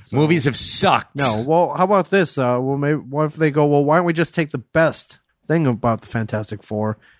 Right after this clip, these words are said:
Speaker 1: make a movie out of that"?
Speaker 2: Yeah, it was called The Incredibles.
Speaker 1: That was Pixar, but
Speaker 2: It doesn't matter, but
Speaker 1: Okay,
Speaker 2: they
Speaker 1: yeah.
Speaker 2: did. Universal didn't make it, but
Speaker 1: No.
Speaker 2: or yeah, uh, whatever.
Speaker 1: Fox maybe got
Speaker 2: Fox,
Speaker 1: smart here.
Speaker 2: that's
Speaker 1: It's like,
Speaker 2: it.
Speaker 1: "Well, why don't we just make a Doctor Doom movie?"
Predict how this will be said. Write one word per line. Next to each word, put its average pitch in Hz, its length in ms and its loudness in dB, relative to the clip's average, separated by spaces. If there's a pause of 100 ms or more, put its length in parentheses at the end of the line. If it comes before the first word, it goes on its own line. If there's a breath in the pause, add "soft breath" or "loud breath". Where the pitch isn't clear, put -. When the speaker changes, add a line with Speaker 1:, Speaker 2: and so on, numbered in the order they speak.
(120 soft breath)
Speaker 1:
make 131 200 2
a 143 40 -4
movie 127 280 -2
out 117 120 -2
of 113 100 -6
that"? 127 280 -2 (400 soft breath)
Speaker 2:
Yeah, 220 120 0
it 208 40 4
was 151 100 2
called 175 200 2
The 180 100 4
Incredibles. 147 480 0 (1080)
Speaker 1:
That 180 160 2
was 143 200 0
Pixar, 104 720 -6 (120)
but 110 200 0
Speaker 2:
It 120 80 2
doesn't 160 260 0
matter, 110 240 2
but 123 220 0
Speaker 1:
Okay, 107 100 -8
Speaker 2:
they 117 120 2
Speaker 1:
yeah. 117 80 0
Speaker 2:
did. 120 220 -2 (320 loud breath)
Universal 165 520 0
didn't 131 180 0
make 107 220 2
it, 131 100 -2
but 135 200 0
Speaker 1:
No. 107 60 -8
Speaker 2:
or 117 340 0 (100)
yeah, 101 320 -2 (160)
uh, 90 160 -2
whatever. 85 420 0 (300)
Speaker 1:
Fox 156 400 -2
maybe 147 240 0
got 147 100 2
Speaker 2:
Fox, 98 180 2
Speaker 1:
smart 170 200 2
here. 160 60 0
Speaker 2:
that's 143 100 0
Speaker 1:
It's 135 40 0
like, 135 120 -2
Speaker 2:
it. - 20 -10
Speaker 1:
"Well, 147 120 0
why 156 120 2
don't 170 80 0
we 170 80 -2
just 151 140 -10
make 156 160 -6
a 143 40 -4
Doctor 143 320 -2
Doom 151 240 -2
movie?" 98 380 -8